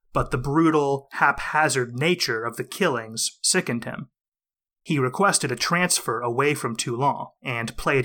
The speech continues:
invalid until he heard back from Paris. Napoleon wasn't alone in this. Dozens of officers from the Army of the Alps requested transfers or sought retirement. With Toulon retaken, the campaign was obviously over.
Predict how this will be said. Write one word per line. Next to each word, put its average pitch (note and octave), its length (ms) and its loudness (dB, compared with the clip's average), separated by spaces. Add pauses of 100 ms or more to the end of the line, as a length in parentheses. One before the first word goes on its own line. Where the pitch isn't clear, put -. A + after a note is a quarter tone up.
invalid A#2 540 0
until B2 260 -2
he B2 120 -4
heard A#2 280 -2
back C#3 240 2
from A2+ 200 -10
Paris. - 680 -2 (720)
Napoleon C#3+ 560 2
wasn't C3+ 320 0
alone D3 340 2
in A2+ 160 -4
this. - 500 -4 (280)
Dozens D3 400 2
of B2 100 2
officers B2 560 2
from C3+ 200 -2
the A#2+ 120 -2
Army C3 260 0
of A2+ 140 -6
the A#2+ 140 -2
Alps A#2 480 0
requested C3+ 520 -2
transfers - 840 -2
or B2 180 -2
sought C3 320 2
retirement. C3 680 -2 (920)
With C#3 200 -2
Toulon E3+ 440 2
retaken, B2 720 -2 (240)
the C#3 80 -4
campaign D3 640 0
was A#2+ 180 -2
obviously C3 640 2
over. B2+ 400 -2